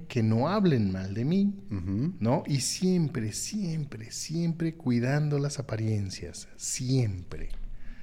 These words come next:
Speaker 1: Siempre.
Speaker 2: Sí.
Speaker 1: Entonces, silicia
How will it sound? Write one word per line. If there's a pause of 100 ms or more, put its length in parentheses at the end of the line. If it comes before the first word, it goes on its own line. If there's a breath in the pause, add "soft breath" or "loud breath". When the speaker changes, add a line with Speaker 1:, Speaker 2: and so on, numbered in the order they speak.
(600 loud breath)
Speaker 1:
Siempre. (220)
Speaker 2:
Sí. (2000 loud breath)
Speaker 1:
Entonces, (580 loud breath)
silicia